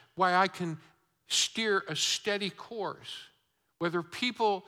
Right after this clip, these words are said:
see it right or not. I have to keep steering that course, knowing that my intentions are right and good before the Lord, for the people,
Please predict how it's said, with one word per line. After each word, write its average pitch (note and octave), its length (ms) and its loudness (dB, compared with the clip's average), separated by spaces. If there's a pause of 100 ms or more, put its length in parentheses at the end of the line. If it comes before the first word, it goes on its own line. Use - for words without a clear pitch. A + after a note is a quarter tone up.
(520)
see C4 320 2
it A#3+ 160 -2
right G#3+ 420 2
or G3+ 180 -6
not. G#3 360 -6 (640)
I - 60 -4
have G3 220 -2
to E3 80 -10
keep - 420 -2
steering B3+ 680 0
that F#3+ 240 0
course, D3 580 -4 (200)
knowing F#3+ 520 2
that D#3 180 -4
my D#3 160 -4
intentions - 1000 -8 (380)
are D3+ 120 -2
right F3 480 -2
and C#3 240 -6
good D#3+ 500 -2 (1120)
before F3+ 320 -2
the E3+ 80 -2
Lord, D#3 380 -6 (1080)
for G3+ 240 4
the G3+ 80 0
people, C4+ 520 -2